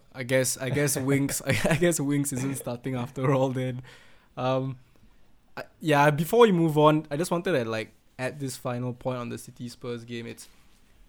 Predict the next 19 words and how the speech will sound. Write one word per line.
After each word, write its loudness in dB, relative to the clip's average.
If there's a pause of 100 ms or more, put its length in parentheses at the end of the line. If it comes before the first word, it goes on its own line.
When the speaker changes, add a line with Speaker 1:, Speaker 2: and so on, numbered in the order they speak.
(120)
Speaker 1:
not 0
just -4
for -2
City -8
Spurs, -6
but -14
this -4
season, -4
right, -6
kind -2
of -4
feels -4
like -4
a -10
bit -2
like -8
an -6
international -6
tournament. -6